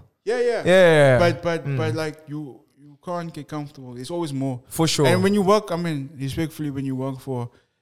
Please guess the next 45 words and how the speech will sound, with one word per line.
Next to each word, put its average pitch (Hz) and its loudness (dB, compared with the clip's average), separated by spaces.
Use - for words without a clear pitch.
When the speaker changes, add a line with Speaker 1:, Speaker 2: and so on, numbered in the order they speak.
Speaker 1:
a - -20
capitalist 135 -4
organization, 127 -6
there's 131 -8
always 131 -2
more 127 -2
money 123 -4
to 127 -12
be 117 -6
made. 117 -8
Speaker 2:
Yeah, 151 4
yeah, 139 4
Speaker 1:
Do 117 2
you 113 2
Speaker 2:
yeah, 110 4
Speaker 1:
know 110 2
what 107 2
I 107 2
Speaker 2:
yeah, 104 0
Speaker 1:
mean? 101 0
Speaker 2:
yeah. 101 -4
Speaker 1:
So, 127 -6
it's - -14
always 180 0
pushing, 170 -2
doing 143 -6
more. 139 -4
Oh, 156 -2
they 147 -6
couldn't 156 -14
top 160 -14
that? 127 -18
I 160 -20
bet. 165 -18
Let's 131 -12
see. 170 -14
Speaker 2:
Are 139 0
we 143 4
seeing 156 0
a, 135 4
a 123 -2
Puma 151 0
Maclara 139 0
collab 175 0
soon? 233 -6